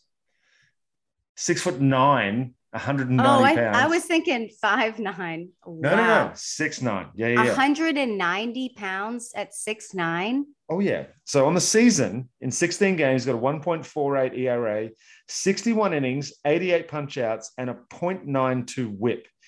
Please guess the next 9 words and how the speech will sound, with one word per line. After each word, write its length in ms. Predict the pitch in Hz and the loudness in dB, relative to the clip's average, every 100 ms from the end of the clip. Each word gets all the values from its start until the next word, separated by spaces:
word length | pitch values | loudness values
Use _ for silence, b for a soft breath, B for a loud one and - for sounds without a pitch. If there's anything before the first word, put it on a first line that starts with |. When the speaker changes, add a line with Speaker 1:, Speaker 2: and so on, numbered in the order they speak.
| B B - | B B -6
Speaker 1:
He 80 | |
just 240 | 120 165 160 | 0 0 2
got 220 | 190 - | 0 0
called 320 | - 151 131 | 2 2 2
up 260 | 98 95 - _ _ - | 0 -2 -10 _ _ -10
to 80 | 151 | -6
the 140 | 113 | -6
Beloit 680 | 107 110 104 120 156 - - _ _ _ | -4 -4 -2 -2 -2 -8 -20 _ _ _
Snappers, 800 | - - 135 127 117 90 117 - | -14 -8 -6 -6 -6 -10 -10 -16